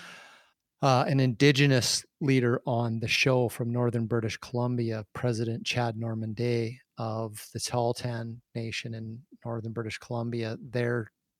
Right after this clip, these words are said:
Tahltan terri-, territory makes up about eleven percent of the province of British Columbia,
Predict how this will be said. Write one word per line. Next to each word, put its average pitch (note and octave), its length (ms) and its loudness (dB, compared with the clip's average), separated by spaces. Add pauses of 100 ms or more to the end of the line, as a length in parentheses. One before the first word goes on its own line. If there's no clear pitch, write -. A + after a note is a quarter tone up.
(120)
Tahltan B2 480 2
terri-, A#2+ 460 0 (100)
territory A#2+ 580 -2
makes A2+ 300 -6
up B2 140 -4
about A#2 220 -4
eleven A2+ 460 -2
percent A2+ 460 -6 (120)
of A2 120 -12
the - 80 -10 (100)
province A2+ 380 -4
of A#2 60 -8
British A2 260 -6
Columbia, A#2+ 580 -4